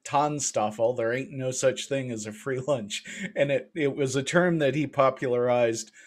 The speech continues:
well before the invention of the internet, but it was made for it. And I think one of the things that's useful about a show like this is that we can help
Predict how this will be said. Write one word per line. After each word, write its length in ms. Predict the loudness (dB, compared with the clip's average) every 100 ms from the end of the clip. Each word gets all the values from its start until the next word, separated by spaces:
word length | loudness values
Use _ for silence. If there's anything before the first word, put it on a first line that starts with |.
| _ -2
well 300 | 6 8 8
before 500 | 4 -2 0 2 2
the 140 | 0
invention 560 | -2 2 4 2 -2 -4
of 100 | -6
the 140 | -4
internet, 560 | -4 -4 -4 -4 -4 0
but 140 | 2
it 200 | 0 -4
was 280 | -8 -8 -6
made 360 | -4 -2 -2 -4
for 320 | -6 -4 -4
it. 100 | -8 _ -20 -20 _ -4
And 160 | -2
I 80 | -2
think 240 | -2 -4 -6 -8
one 260 | -2 0
of 80 | 2
the 80 | 0
things 320 | -2 -6 -6
that's 220 | -6 -4
useful 380 | -4 -4 -4 -4
about 240 | 0 0
a 40 | -2
show 380 | -2 2 2 2
like 320 | 0 -2 0
this 380 | 2 2 2 -8 -16 -20 -20 -4
is 280 | 0 0 4
that 180 | 4 4
we 160 | -4
can 140 | -4 -2
help 340 | 2 2